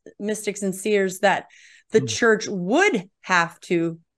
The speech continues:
Speaker 1: go underground when the Antichrist appears. And so when is that going to be? So for three and a half years, it is said that we will prob-, that the church will be,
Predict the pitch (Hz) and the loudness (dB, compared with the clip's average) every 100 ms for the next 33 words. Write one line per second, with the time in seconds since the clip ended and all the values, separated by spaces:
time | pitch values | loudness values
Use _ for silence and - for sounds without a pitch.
0 | _ _ _ 170 190 208 185 196 185 185 | _ _ _ -2 2 4 4 0 0 -2
1 | 180 185 185 180 185 - 180 214 202 190 | -2 0 0 0 -4 -6 0 2 2 0
2 | 147 180 185 196 190 180 170 180 165 160 | -2 -4 -2 -2 0 -2 -2 -4 -4 -10
3 | - 170 165 180 175 - 202 185 170 _ | -6 -4 -4 -6 -6 2 4 4 -2 _
4 | _ _ _ _ _ _ _ _ 170 - | _ _ _ _ _ _ _ _ -20 -10
5 | 190 220 208 170 185 185 185 180 165 156 | 0 2 2 0 0 0 -2 -6 -6 -8
6 | 156 190 269 - - - - - 202 196 | -6 -2 -2 -4 -10 -20 -20 -2 0 0
7 | 202 202 214 202 196 185 180 196 269 240 | -2 0 0 0 0 0 0 -2 0 0
8 | 165 180 180 - - - - - 208 180 | 0 -6 -6 -8 -16 -20 -16 2 2 4
9 | 175 185 185 196 190 208 190 180 185 185 | 0 0 0 0 -2 0 0 0 -2 -2
10 | - _ 170 - 214 185 - 190 185 180 | -2 _ -12 -2 0 0 -2 -2 0 2
11 | 175 175 | 2 2